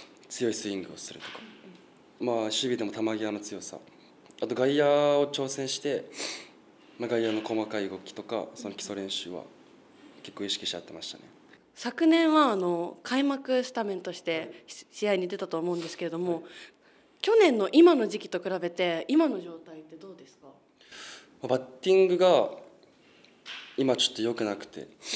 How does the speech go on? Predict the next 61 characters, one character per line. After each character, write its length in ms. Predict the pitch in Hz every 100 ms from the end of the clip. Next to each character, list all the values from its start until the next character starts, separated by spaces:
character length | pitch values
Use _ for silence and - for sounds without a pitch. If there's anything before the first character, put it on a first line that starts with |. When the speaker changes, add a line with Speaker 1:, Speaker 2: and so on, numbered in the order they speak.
| 214 196 - - - -
Speaker 1:
そ 140 | -
れ 80 | 113
で 80 | 107
ま 80 | 107
あ 40 |
落 100 | 101
と 60 | 107
さ 120 | 110
れ 100 | 107
た 100 | 95
ん 80 | 87
で 60 |
す 120 | 82 -
け 100 | -
ど、 100 | - -
Speaker 2:
う 100 | 196
ん。 140 | 185 180 _ -
Speaker 1:
ま 80 | 135
あ、 20 |
今 220 | 120 98 -
結 180 | 120 -
構 320 | 101 92 - - - - -
上 80 | 107
が 80 |
っ 40 | 110
て 180 | - 107
き 80 |
て 120 | - 104
る 80 |
の 160 | 90 87
で、 100 | - -
Speaker 2:
う 40 | 226
ん 20 |
う 40 |
ん。 20 | 220 - - - _ -
Speaker 1:
ま 60 |
あ、 20 |
去 160 | 110 143
年 160 | 156 135
よ 120 | 110
り 100 | 107
は 240 | 95 90 - -
バ 80 | 107
ッ 60 |
ト 100 | -
も 60 | 101
振 140 | 92
れ 80 | 104
て 100 | 101
る 80 | 101
し、 200 | 98 117
Speaker 2:
う 120 | 113 85
ん。 140 | 107 - - -
Speaker 1:
そ 180 | - 101
の 280 | 90 82 76 _ _ _ _ -
経 200 | 110 107
験 200 | 110 104
と 140 | 104
い 100 | 98
う 60 | 90
か、 140 | -